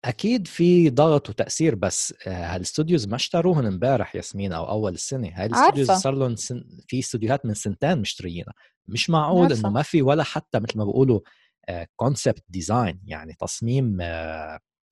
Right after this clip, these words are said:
Speaker 1: آه، مبدئي للعبة، بس يفرجوا أفكار، يفرجوا أي شيء. يعني لو، لو كشفوا ع-، لو ع-، فرجوا بس عرض فيديو يفرجيك جرافيكس خرافي مثلا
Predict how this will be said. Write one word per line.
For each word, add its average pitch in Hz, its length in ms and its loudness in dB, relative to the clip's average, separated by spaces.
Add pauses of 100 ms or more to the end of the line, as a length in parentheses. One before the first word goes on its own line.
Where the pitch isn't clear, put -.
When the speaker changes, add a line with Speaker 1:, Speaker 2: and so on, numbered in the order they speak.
(120)
Speaker 1:
آه، 82 160 -10
مبدئي 123 480 0
للعبة، 92 560 0
بس 110 260 -2
يفرجوا 117 460 0
أفكار، 113 680 0 (680)
يفرجوا 214 380 0
أي 226 120 4
شيء. 214 360 -2 (140)
يعني 92 180 -4
لو، 98 260 2
لو 107 160 0
كشفوا 160 540 2
ع-، 98 100 0
لو 90 200 -4
ع-، 90 220 -8
فرجوا 151 440 2
بس - 380 -2
عرض 113 460 0
فيديو 98 520 -2 (460)
يفرجيك 98 640 -4
جرافيكس 113 420 -4
خرافي 110 480 0
مثلا 80 420 -8